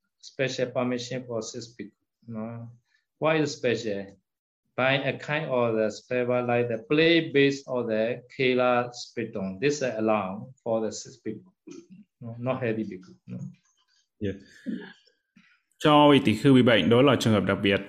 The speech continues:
Speaker 2: Trường hợp đặc biệt đấy, đối với vị tỷ khưu bị bệnh thì khi đó có thể được phép dùng cái đồ để cọ, để tắm nó, nó có cái đế, nghĩa là cái, cái, nó giống như là cái đế của cái đồ nhổ nước bọt, nhưng cái đế đó là đế phẳng, cái đế nhẵn, đế phẳng chứ không phải là cái đế mà nó gồ ghề hay là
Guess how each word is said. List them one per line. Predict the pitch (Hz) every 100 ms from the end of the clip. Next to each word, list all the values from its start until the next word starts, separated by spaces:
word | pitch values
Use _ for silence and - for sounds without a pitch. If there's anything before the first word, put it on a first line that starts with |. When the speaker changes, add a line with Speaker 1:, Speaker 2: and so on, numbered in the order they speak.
| 120 - _ _ _
Speaker 2:
Trường | - 127
hợp |
đặc | 120 117
biệt | 123
đấy, | 131 139
đối | 135 131
với | 165 147
vị | 139 120
tỷ | 113 107
khưu | 135
bị | 123
bệnh | 117 104 101
thì | 101
khi | 98 131 127
đó | 117 110 135
có | 139
thể | 107 85
được | 90
phép | - 147 135
dùng | 113 98 98
cái | 117 131 127 -
đồ | 123 107 98
để | 90 85
cọ, | - 110 73 -
để | 120 -
tắm | 104 117 165
nó, | 170 170 - - -
nó | 123
có | 131 135
cái | 135
đế, | 120 123 156 185 - - -
nghĩa | 131
là | 127 95
cái, | 131 120 120 -
cái, | 139
nó | 135 131 127 135
giống | 127 127
như | 175
là | 107
cái | 113
đế | 117 127 151 170
của | 90
cái | 117
đồ | 120 131 127 107 101
nhổ | 101 85 98
nước | 139
bọt, | 113 92
nhưng | 117
cái | 117
đế | 127 139
đó | 160
là | 127
đế | 113
phẳng, | 131 123 80 85 92 - _ _
cái | 135
đế | 131 147
nhẵn, | 139 147
đế | 151
phẳng | 151 87 87
chứ | 117
không | 127 117
phải | 95
là | 87 87
cái | 123
đế | 110 117
mà | 151 110 92
nó | 110 120
gồ | 104 98
ghề | 101 98 95
hay | 107
là | 101